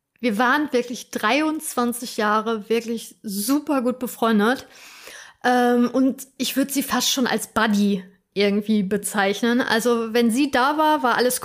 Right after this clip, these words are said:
cool. Ich hab mich halt extrem an ihr orientiert. Wir hatten aber auch irgendwie, wir haben gerne gezeichnet. Später waren's dann die Videospiele, fanden Jungs jetzt erstmal grundsätzlich nicht so cool, als es halt dann so Richtung Pubertät ging. Ähm, haben viel zusammen Inliner gemacht und so.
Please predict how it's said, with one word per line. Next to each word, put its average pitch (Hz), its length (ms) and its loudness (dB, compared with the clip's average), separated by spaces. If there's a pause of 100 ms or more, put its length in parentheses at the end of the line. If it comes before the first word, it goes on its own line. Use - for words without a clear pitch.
cool. 247 280 4
Ich - 120 -4
hab - 80 -2
mich 226 160 -4
halt 226 180 -2
extrem 285 420 -2 (400)
an 233 120 2
ihr 226 140 2
orientiert. 214 500 0
Wir 226 60 2
hatten 226 180 -2
aber 220 160 0
auch 214 140 -2
irgendwie, 220 440 -6
wir 196 100 -2
haben 208 180 -2
gerne 202 240 -4
gezeichnet. 277 580 -2
Später 226 300 -2
waren's 202 180 0
dann 208 160 2
die 208 100 0
Videospiele, 269 640 0
fanden 214 300 0
Jungs 240 400 2
jetzt 208 180 -2
erstmal 196 340 -4 (140)
grundsätzlich 214 600 -4
nicht 208 160 -4
so 185 100 -6 (160)
cool, 311 120 4 (220)
als 247 240 -4
es - 340 -10
halt 233 300 0
dann 214 160 2
so 208 120 0
Richtung 220 380 0
Pubertät 226 600 -4
ging. 240 260 0 (480)
Ähm, 233 240 4
haben 226 220 4
viel 226 360 2
zusammen 214 300 -2
Inliner 240 380 2
gemacht 233 420 0
und 233 160 0
so. 247 160 2